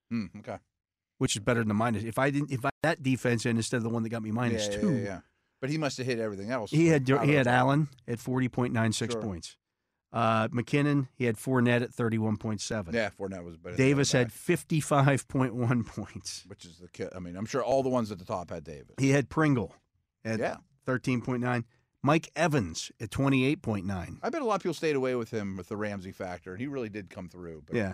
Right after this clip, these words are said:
Speaker 1: not much of the Bucks.
Speaker 2: Tyreek Hill at thirty, thirty-four point eight.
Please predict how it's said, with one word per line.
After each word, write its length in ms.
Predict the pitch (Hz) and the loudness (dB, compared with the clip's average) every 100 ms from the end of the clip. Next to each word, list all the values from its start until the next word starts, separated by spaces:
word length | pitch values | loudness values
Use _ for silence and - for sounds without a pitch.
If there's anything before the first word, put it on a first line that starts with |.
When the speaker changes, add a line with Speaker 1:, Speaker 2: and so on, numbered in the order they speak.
| - | -8
Speaker 1:
not 140 | 107 | -10
much 160 | 110 - | -10 -12
of 100 | 98 | -14
the 60 | 92 | -14
Bucks. 260 | - - - | -16 -18 0
Speaker 2:
Tyreek 380 | 135 143 143 127 | 4 6 4 2
Hill 380 | 160 143 90 - - _ _ - | 4 4 2 -6 -20 _ _ -8
at 180 | 113 107 | -6 -6
thirty, 360 | - 135 131 117 - - | -2 0 0 -2 -8 -2
thirty-four 280 | 127 135 123 | -2 0 -2
point 260 | - 123 117 | 0 0 0
eight. 300 | 127 107 | -4 -4